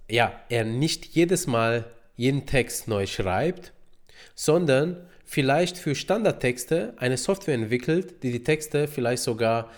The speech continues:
automatisch erstellt, ähm, anhand von bestimmten Eingaben, die er so macht. Und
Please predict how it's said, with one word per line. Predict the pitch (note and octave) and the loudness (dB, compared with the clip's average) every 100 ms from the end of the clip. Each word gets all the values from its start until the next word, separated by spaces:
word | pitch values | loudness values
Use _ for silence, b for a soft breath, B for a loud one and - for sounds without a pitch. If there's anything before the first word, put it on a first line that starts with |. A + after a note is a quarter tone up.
| B - | B 0
automatisch | C3+ F#3+ F#3+ D#3 A#2+ C3+ D#3+ E3 - | 6 6 6 4 4 2 0 -2 -4
erstellt, | A#2+ A2+ - G#2+ C3 E3+ - B B B B B _ - - | -4 -2 0 2 2 0 -4 B B B B B _ -10 -2
ähm, | B2+ B2 C3 C3 B2+ - _ _ _ _ - - | 0 0 0 -2 -6 -10 _ _ _ _ -16 -4
anhand | C3+ C#3+ D#3+ E3 | 0 2 2 2
von | D#3 C#3+ | 0 2
bestimmten | C#3 - F3 F#3 F#3+ F#3 | 0 0 -2 -2 -6 -6
Eingaben, | C3+ D3+ E3 C3+ G2+ G#2 | -2 0 2 2 2 -2
die | G#2+ G2+ | -2 0
er | |
so | F#2+ G#2+ | 0 -2
macht. | G2+ F2 - - B B B - | -2 -6 -12 -20 B B B -6
Und | B2 A#2+ | -2 -2